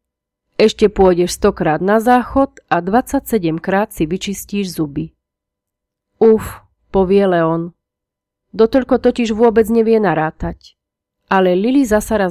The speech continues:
dosiahla cieľ. Leon zmizol vo svojej izbe. Onedlho príde k Lily mamička.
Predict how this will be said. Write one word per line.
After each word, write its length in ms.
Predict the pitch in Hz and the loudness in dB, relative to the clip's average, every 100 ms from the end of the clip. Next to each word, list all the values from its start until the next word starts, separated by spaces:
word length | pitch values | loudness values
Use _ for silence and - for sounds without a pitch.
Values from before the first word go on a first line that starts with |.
| 165 | -4
dosiahla 480 | 185 - 190 190 190 | -6 -4 -4 -4 -8
cieľ. 400 | - 170 151 160 _ _ _ _ _ _ _ | -8 -6 -6 -8 _ _ _ _ _ _ _
Leon 400 | 185 185 220 269 | 0 2 2 -2
zmizol 480 | 240 220 208 220 220 | -2 -2 0 0 0
vo 160 | 175 | -4
svojej 480 | - - 185 185 196 | -6 -4 -2 -2 -4
izbe. 560 | - 165 151 160 160 _ _ _ _ _ _ _ _ _ _ _ _ 277 | -10 -14 -10 -10 -12 _ _ _ _ _ _ _ _ _ _ _ _ 0
Onedlho 480 | 277 190 240 196 | 2 2 0 -2
príde 320 | - 208 208 196 | 0 0 0 -2
k 100 | 190 | 0
Lily 160 | 214 214 | 0 0
mamička. 720 | 180 160 165 - - 175 | 0 -2 -4 -10 -10 -12